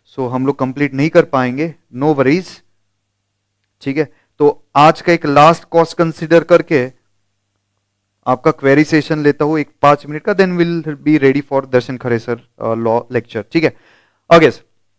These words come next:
लास्ट है <clears throat> कैपिटलाइज्ड कॉस्ट। ओके, कैपिटलाइज्ड कॉस्ट।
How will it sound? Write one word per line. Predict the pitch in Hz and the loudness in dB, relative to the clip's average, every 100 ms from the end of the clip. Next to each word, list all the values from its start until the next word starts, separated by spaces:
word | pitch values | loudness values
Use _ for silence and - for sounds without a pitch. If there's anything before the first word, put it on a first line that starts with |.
| _ _ _ _ _ | _ _ _ _ _
लास्ट | 131 147 147 - | 2 4 4 -2
है | - _ | -10 _
<clears throat> | 180 143 120 _ _ _ _ _ _ _ _ _ _ _ - | -6 -6 -8 _ _ _ _ _ _ _ _ _ _ _ 2
कैपिटलाइज्ड | 175 214 214 202 202 190 170 | 4 4 6 6 6 2 -6
कॉस्ट। | - 120 - - - _ _ _ _ _ _ _ _ _ _ _ _ _ _ _ _ _ _ _ _ _ _ _ _ _ _ _ _ _ | -4 -4 -4 -14 -20 _ _ _ _ _ _ _ _ _ _ _ _ _ _ _ _ _ _ _ _ _ _ _ _ _ _ _ _ _
ओके, | 139 123 | -2 -2
कैपिटलाइज्ड | 107 151 151 185 190 185 175 - | 0 0 2 4 6 6 2 -6
कॉस्ट। | 139 110 - | -4 -4 -6